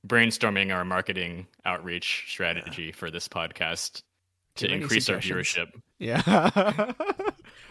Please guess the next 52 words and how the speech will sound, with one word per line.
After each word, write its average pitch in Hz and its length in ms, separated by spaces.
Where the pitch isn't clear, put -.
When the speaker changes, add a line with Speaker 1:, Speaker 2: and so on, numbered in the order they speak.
Speaker 1:
Uh, 151 220
I 151 100
mean, 175 140
I 170 80
feel 262 160
like 127 280
what 127 180
we 117 40
were 120 80
doing 104 160
before 95 460
honestly 95 400
could 95 200
work. 92 240
We 98 120
just 95 220
need 95 100
to, 87 80
like, 90 200
post - 360
more 85 160
beforehand. 82 680
Speaker 2:
Mm, 123 320
fair 120 200
Speaker 1:
And 107 80
Speaker 2:
enough. 98 300
Speaker 1:
I 98 80
don't 85 120
know. 80 180
I 123 100
kinda 165 220
don't, 104 240
I 147 80
guess 170 140
it's 127 100
up 120 120
to 101 100
you, 92 180
but 90 160
I, 90 140
I 104 120
kinda, 101 300
I 113 120
kinda, 113 240
like, 95 220
don't 98 160
wanna 101 160
advertise 104 500
beyond 95 320
our 101 100
friend 104 220
group 110 260